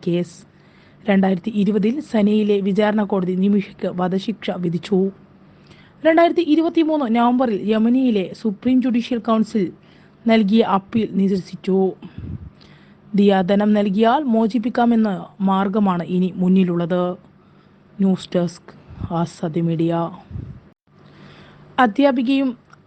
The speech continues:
അവതാരികയുമായ ബിന്ദു സജിത് നിര്യാതയായി. ചിറക്കൽ സ്വദേശിയായ ബിന്ദു സജിത് കുമാർ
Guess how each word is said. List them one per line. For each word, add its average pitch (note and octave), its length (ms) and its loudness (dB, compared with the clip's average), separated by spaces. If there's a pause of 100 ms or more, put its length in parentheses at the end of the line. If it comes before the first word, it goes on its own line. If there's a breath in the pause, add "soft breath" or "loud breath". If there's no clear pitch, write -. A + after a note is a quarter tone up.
(100)
അവതാരികയുമായ A3 920 2
ബിന്ദു G3+ 300 0
സജിത് F#3 420 -6
നിര്യാതയായി. E3+ 640 -2 (140)
ചിറക്കൽ F3+ 280 -2
സ്വദേശിയായ F#3+ 680 0
ബിന്ദു G3 280 0
സജിത് F#3 280 -2
കുമാർ F3+ 380 -4